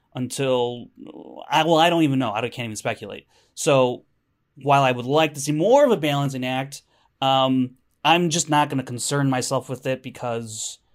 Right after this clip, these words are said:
w-, w-, there's real, I mean, matches are going to unfold the way they unfold, schedules and all that, um, out of a lot of people's control, most cases.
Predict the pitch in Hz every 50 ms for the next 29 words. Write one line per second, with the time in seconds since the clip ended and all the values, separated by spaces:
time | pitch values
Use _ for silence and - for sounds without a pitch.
0 | _ _ _ _ _ _ _ _ _ - - - 160 160 160 151 151 151 147 -
1 | - 139 147 147 143 123 127 127 135 135 135 - - 151 147 147 139 135 135 139
2 | 143 139 143 147 135 139 135 127 127 127 123 120 113 - 123 117 110 113 131 131
3 | 127 123 120 117 113 110 110 104 101 - - 151 156 156 156 147 143 143 - _
4 | _ _ _ _ _ _ - - 147 143 139 143 143 139 143 143 135 123 113 110
5 | 107 101 85 - - 135 139 135 131 131 131 131 131 131 _ _ _ _ _ _
6 | - 120 117 120 117 117 113 113 117 117 - - _ _ - 143 147 143 143 135
7 | 127 120 113 - _ _ - 135 135 139 156 147 - 156 156 143 - 156 143 -
8 | 160 147 147 151 151 151 - 156 147 139 - - 147 147 139 151 151 147 147 -